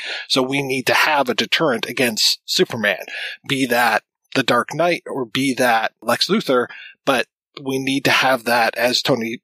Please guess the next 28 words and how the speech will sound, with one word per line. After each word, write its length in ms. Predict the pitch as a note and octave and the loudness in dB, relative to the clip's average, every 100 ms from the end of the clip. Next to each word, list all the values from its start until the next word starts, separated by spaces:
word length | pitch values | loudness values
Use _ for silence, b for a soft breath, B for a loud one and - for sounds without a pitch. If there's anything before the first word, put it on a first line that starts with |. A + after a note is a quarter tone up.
| - | -4
Stark 320 | - C3 A2+ | 0 2 0
would 100 | B2 | -2
say, 180 | - A#2+ | -2 0
a 20 | A2 | 2
shield 340 | - C#3+ C3+ | 2 2 0
of 80 | A#2+ | 2
armor 280 | A#2+ A#2+ A2+ G#2+ | 2 2 0 0
around 260 | A2 A2+ - | 2 2 2
the 120 | A2 | -2
world 420 | A2 E3 F3 G#2 | 0 0 0 0
kind 180 | - A2 G2+ | 0 0 -2
of 100 | - | -2
thing 300 | G#2+ G#2+ G#2+ | -2 -2 0
to 160 | B2 | -2
prevent 580 | - - G#2 D#3+ G3+ - B B B | 0 -2 0 0 0 -4 B B B
people 320 | - D3 A#2 | 0 2 2
like 220 | B2 C3 - | 2 2 2
Superman 500 | C#3+ - A2+ G#2+ G#2 | 0 -2 -2 -2 -2
from 220 | - A2 | -6 -2
doing 260 | D3 C#3+ | 0 0
this 180 | A2+ G2 | 0 0
kind 220 | - G#2+ | 0 0
of 60 | G2 | 0
stuff. 420 | - G#2+ G2 G2+ - B B B B _ | 0 2 2 0 -4 B B B B _
But 140 | D3+ - | -2 0
Eisenberg 480 | - F3 F3+ F3 E3 | 0 2 2 0 2
just 240 | - - | 0 0
isn't 320 | - C#3+ D#3+ | 0 0 0